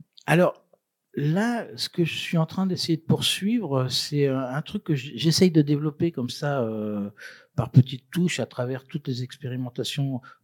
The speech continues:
de courts-métrages, d'exploration, euh, vidéo, de plein de choses comme ça, euh, même de concerts, là, euh, c'est, euh, cette fonction, euh,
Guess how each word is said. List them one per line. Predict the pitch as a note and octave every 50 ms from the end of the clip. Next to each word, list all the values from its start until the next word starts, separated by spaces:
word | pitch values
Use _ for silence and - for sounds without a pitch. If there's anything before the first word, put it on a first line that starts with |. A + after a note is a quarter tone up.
| _ _
de | - G2+ A#2+ B2+
courts-métrages, | - - - A2+ A#2 C3 B2+ A#2+ - - - B2+ B2+ C3 C3 C3+ B2+ A#2
d'exploration, | A#2+ - - - - A#2 A2 A2+ G#2+ - - - C3 B2+ B2 B2
euh, | A2+
vidéo, | G#2+ A2+ A#2 A2+ B2 B2 B2 B2 B2+ B2+ C3 C3 C3+ C3+ C3+
de | B2 G#2+ G2+ G2+
plein | G2 - - B2 A#2+
de | B2
choses | - - - C3+ -
comme | - B2 A#2
ça, | - - F3 G3+ G#3+ - - - - - _ _ _
euh, | G#2+
même | G#2 A2+ A#2+ A#2+
de | A2+ A#2
concerts, | - - B2+ B2 - - - E3+ F#3+ G3+ F3
là, | D#3+ E3+ F#3 F#3+ - - _ _ _ _ -
euh, | A#2+ B2
c'est, | A#2+ - - - D#3+ E3+ G3+ G#3+ G3 E3
euh, | D3+ C3+ B2+ - - _ _
cette | - - - - D3+ D3 C#3+
fonction, | - E3 D#3 B2 - - F3 F#3+ F#3 E3+ D3+ C#3
euh, | C3+ C3 C3 B2+ B2+ A#2+ A#2+ A#2 A2 G#2+